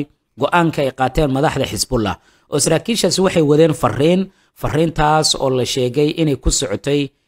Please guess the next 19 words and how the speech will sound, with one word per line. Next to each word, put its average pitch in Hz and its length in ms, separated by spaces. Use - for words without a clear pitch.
dhinaca 139 300
iyo 131 140
hoggaanka 131 400
ugu 123 140
sarreeya 117 380
Xisbullah. 95 500
Kadibna 208 400
waxay 208 260
qaateen 170 380
go'aanka 175 440
aadka 165 320
u 170 140
adag 135 280
oo 131 120
maanta 151 420
weerar 151 380
saf 165 220
ballaaran 123 480
ah 92 120